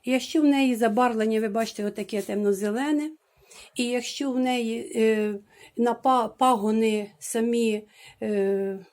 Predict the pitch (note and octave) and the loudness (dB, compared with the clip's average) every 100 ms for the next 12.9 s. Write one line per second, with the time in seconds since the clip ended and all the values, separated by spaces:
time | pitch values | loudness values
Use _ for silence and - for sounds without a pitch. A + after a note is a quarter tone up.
0 | _ _ _ _ _ _ _ _ _ _ | _ _ _ _ _ _ _ _ _ _
1 | A#3 B3 A#3 A3+ - B3 A#3 A#3+ A#3 A3 | -2 0 0 -2 -4 0 2 2 -2 -2
2 | A3 - D4 D#4 C#4+ - _ - A#3 A#3 | -4 -4 -2 0 0 -4 _ -8 -4 -4
3 | A3+ G#3 A3 C4 D4 D4 C4+ C4+ A#3+ G3 | -4 -4 -4 -2 -2 -2 -4 -4 -6 -2
4 | F#3+ F3 F#3+ G3+ _ _ - _ G#3 G3 | -4 -4 -10 -18 _ _ -20 _ -8 -8
5 | - _ _ C4+ C#4 C#4+ B3 A#3+ A#3+ A#3+ | -10 _ _ 0 2 0 -2 0 -2 -4
6 | A3 A3 A#3+ - - A3 A3 A3+ A3+ - | -4 -8 -10 -14 -6 -6 -2 -2 -2 -4
7 | A3 A3 G#3+ A3 A3 A3 A3 G#3+ G#3+ G#3 | -2 0 0 -4 -4 -2 0 0 -2 -2
8 | G#3+ - G3+ - G3+ G#3+ A3+ C#4 D4 C4 | -6 -6 -8 -10 -10 -6 -4 -4 -4 -6
9 | C4 _ - _ G#3+ B3 B3 G#3+ - B3+ | -8 _ -20 _ -4 -2 -2 -4 -6 -2
10 | B3+ C#4 A3+ G#3 G#3 G3+ G3+ A3+ C#4 C#4 | 0 2 2 2 4 2 0 -2 0 0
11 | C4+ C4+ - - - - G3+ A#3 A#3 C#4 | -2 -6 -18 -12 -10 -8 -4 -4 -2 -2
12 | A#3 A3 G#3+ G#3 G3+ G3+ A#3 C#4 C4+ | 0 0 0 0 0 0 -2 -4 -6